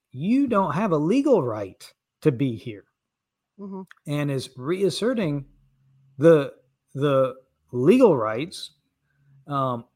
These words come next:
Speaker 1: ordained by Christ himself. And that's, that's what's, that's what's crazy, is that for all the horrible things that we do as humans,
Speaker 2: Mm-hmm.
Speaker 1: um,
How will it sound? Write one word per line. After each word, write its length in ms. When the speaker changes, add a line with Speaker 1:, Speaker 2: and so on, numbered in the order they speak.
Speaker 1:
ordained 560
by 140
Christ 380
himself. 680
And 80
that's, 240
that's 240
what's, 260
that's 220
what's 120
crazy, 520
is 300
that 440
for 340
all 680
the 380
horrible 520
things 440
that 360
we 260
do 440
as 160
humans, 640
Speaker 2:
Mm-hmm. 80
Speaker 1:
um, 420